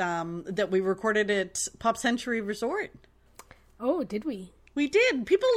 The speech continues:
Speaker 1: liked us talking on location.
Speaker 2: Oh,
Speaker 1: And,
Speaker 2: dear.
Speaker 1: and it's so funny. When I was posting about flying home, um,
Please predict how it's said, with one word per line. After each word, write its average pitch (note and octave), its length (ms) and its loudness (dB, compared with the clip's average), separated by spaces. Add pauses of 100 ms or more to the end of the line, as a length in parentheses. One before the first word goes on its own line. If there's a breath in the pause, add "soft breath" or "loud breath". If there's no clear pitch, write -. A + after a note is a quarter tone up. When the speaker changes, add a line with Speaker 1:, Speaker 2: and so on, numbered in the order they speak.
(160)
Speaker 1:
liked - 220 -4
us G#3 200 -6 (180)
talking A3 440 2 (100)
on A3 240 4
location. G3+ 920 2 (920 soft breath)
Speaker 2:
Oh, A3 240 -2
Speaker 1:
And, F#3 140 2
Speaker 2:
dear. F#3 180 -8 (320)
Speaker 1:
and C#4 140 4
it's C#4 180 0
so C#4 300 6
funny. B3 360 2
When F3+ 140 -2
I A3 120 4
was C#4 160 -2
posting A3 500 0
about F#3 260 0
flying F3+ 400 0
home, F#3+ 460 -2 (500 soft breath)
um, F3+ 380 2